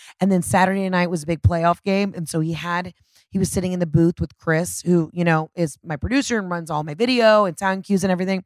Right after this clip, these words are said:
He had his little iPhone up watching the end of, like, the Packers game. And some woman came up to me after the show and she's like, "Just so you know, Jeff was also watching football." I'm like, "Bitch, he can do it."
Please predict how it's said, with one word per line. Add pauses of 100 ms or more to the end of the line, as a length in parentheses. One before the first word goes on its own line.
(100)
He
had
his
little (100)
iPhone
up (560)
watching
the
end
of,
like,
the
Packers
game. (1500)
And
some
woman
came
up
to
me
after
the
show
and
she's
like,
"Just
so
you
know,
Jeff
was
also
watching
football."
I'm
like,
"Bitch,
he
can
do
it."